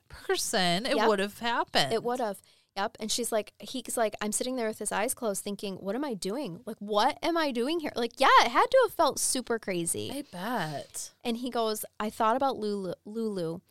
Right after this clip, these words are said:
Speaker 2: Like, why did it have to come down to this? It could have been a simple divorce. It should have never happened." And then he realizes as he's laying there in his own grave,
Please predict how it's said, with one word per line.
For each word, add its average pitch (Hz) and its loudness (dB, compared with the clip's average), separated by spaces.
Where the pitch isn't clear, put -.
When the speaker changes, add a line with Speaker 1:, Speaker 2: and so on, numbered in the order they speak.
Speaker 2:
Like, 214 -6
why 190 2
did 294 -2
it 254 0
have 247 -2
to 233 -8
come 214 -4
down 180 -2
to 208 -8
this? - -6
It 208 -4
could 226 -4
have 269 -6
been 247 -4
a 208 -2
simple 214 -4
divorce. 185 -6
It 208 -4
should 240 0
have 233 -6
never 208 -4
happened." 202 -6
And 220 -2
then 214 0
he 214 -4
realizes 190 -4
as 180 -4
he's 185 -8
laying 185 -4
there 175 -4
in 262 -2
his 226 0
own 170 -2
grave, 156 -6